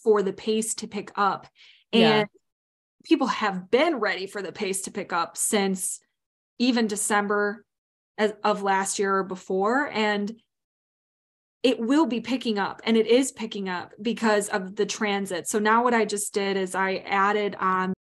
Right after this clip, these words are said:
Speaker 1: the transits onto the chart. So everything here on the outside of the chart
Speaker 2: Okay.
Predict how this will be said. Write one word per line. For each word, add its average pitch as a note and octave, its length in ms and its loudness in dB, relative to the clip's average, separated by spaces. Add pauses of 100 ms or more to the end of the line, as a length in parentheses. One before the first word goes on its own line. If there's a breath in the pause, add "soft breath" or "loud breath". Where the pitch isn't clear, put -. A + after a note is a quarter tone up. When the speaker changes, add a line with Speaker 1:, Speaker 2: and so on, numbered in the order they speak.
(240)
Speaker 1:
the G3+ 120 -4
transits G3 640 -4
onto D4+ 220 0
the C#4+ 120 -6
chart. C#4+ 360 -2
So G3+ 300 -2 (360 loud breath)
everything A3 380 2
here G3+ 480 0
on G3 160 -2
the F#3 120 -4
outside G3 760 -2
of G3+ 140 -8
the G#3 80 -2
chart A3 420 -2 (580)
Speaker 2:
Okay. F3 480 2